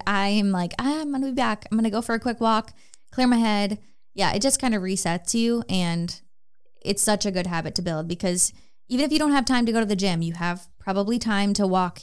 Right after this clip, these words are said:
even for, um, like, it takes you fifteen, maybe twenty minutes to walk a mile.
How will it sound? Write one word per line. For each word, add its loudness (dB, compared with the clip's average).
even 0
for, -2
um, 2
like, -6
it -14
takes 0
you -2
fifteen, 0
maybe 2
twenty 0
minutes 0
to -2
walk -2
a -2
mile. -6